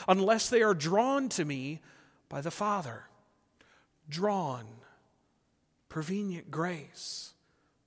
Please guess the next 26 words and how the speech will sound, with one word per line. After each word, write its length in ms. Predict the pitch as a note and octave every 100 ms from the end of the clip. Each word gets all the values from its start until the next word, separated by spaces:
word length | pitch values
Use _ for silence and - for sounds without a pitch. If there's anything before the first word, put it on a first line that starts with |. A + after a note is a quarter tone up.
| _
Before 320 | D#3 - G3
you 160 | G3 F#3+
even 320 | F#3+ F#3+ E3+
knew 400 | E3+ G3+ C#3 A2+ - _ _ _ _ _
who 100 | E3
God 340 | D#3+ E3 D#3+
was. 840 | D3 F3 C3 A2+ - - - - - _ _ _ _ _ _ _ _ _ _ _ _ _ _ _ _ _ _ _ _ _ _ _ _ -
In 100 | C#3+
Romans 400 | C#3+ E3+ E3+ C#3
five 320 | - D#3+ D#3 D3+
eight, 260 | E3 -
"But 160 | D3+ C#3
God 320 | D#3+ F3+ E3+
shows 360 | - F3+ F3 -
his 200 | C#3+ C#3
love 300 | D3+ F3 D#3+
for 220 | D3 C3
us 320 | G#2+ - - - - _ _ _ _ _ _ _ _
in 200 | - C#3+
this, 500 | C#3 D#3 - - - -
because 360 | C#3 - D#3
while 280 | C3+ D3+ D3+
we 160 | D3+ G3
were 160 | F#3+
still 340 | E3+ - F3+ D#3+
sinners, 640 | - G3 F3+ B2+ A#2+ -